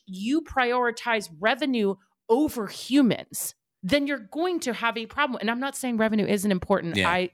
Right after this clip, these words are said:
Speaker 1: years ago stood up on a stage that says, "I like content that makes money."
Speaker 2: Yeah.
Speaker 1: So, like, let me be very, very clear here. This is not an either or situation.
Speaker 2: Yeah.
Speaker 1: But it's to your point. If you don't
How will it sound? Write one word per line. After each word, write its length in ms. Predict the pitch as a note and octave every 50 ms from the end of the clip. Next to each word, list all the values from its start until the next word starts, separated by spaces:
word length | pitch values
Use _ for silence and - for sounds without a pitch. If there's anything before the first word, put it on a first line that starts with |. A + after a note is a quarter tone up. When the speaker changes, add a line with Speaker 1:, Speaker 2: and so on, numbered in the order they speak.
| _ F#3+
Speaker 1:
years 280 | E3+ E3+ G#3 A3+ F#3 F#3+
ago 180 | - G#3 G3
stood 220 | G3 - - F#3+ G3
up 120 | - -
on 80 | F#3 F3
a 40 | F3
stage 300 | - - F#3 F3+ F3 -
that 120 | E3+ - -
says, 180 | - F3+ D#3+ - - - - _ -
"I 120 | F#3+ G3
like 220 | G#3 A3 G#3+ - -
content 400 | - G#3 F3+ F#3+ - G3 F3+ F3
that 100 | F3+ -
makes 260 | E3 F3 F3 - - -
money." 220 | E3+ D#3+ D3+ C#3
Speaker 2:
Yeah. 120 | C3+ C3+ B2+ - - _ -
Speaker 1:
So, 180 | - - G#3
like, 180 | G3+ G3 F#3+ -
let 240 | A3 G#3+ A#3+ A#3+ A#3+
me 100 | B3 A3+
be 120 | G3 A3
very, 180 | G#3 G#3 G3+ F#3+
very 240 | F3+ G3+ F#3+ F3+ -
clear 340 | - - - F#3+ F3 D#3+
here. 240 | D3 - D3 A2+ B2 D#3
This 200 | F3 G#3 G3+ -
is 100 | A#3 A#3
not 140 | B3 A#3 A#3
an 140 | A#3 A3 - - -
either 300 | F#3 F#3+ F#3+ G3+ G3 -
or 200 | - F3+ E3+ F3
situation. 760 | - - - D#3+ - - D3+ D3 D#3+ F3 - - - - -
Speaker 2:
Yeah. 160 | F#2 F2 F2 - - - - _ _
Speaker 1:
But 100 | - A3
it's 180 | G#3+ G3 - - - -
to 120 | - D4+ C#4+
your 220 | B3 A#3 B3+ B3+ A#3+
point. 420 | - - - - C4+ G#3+ D3 - _ _ _ _ _ _ _ _ _ _ _ _ _ _ _ _ _ _
If 160 | - A3 A3 A3
you 80 | A3
don't 460 | F#3 - - - C4 B3+ C4 C#4+ C#4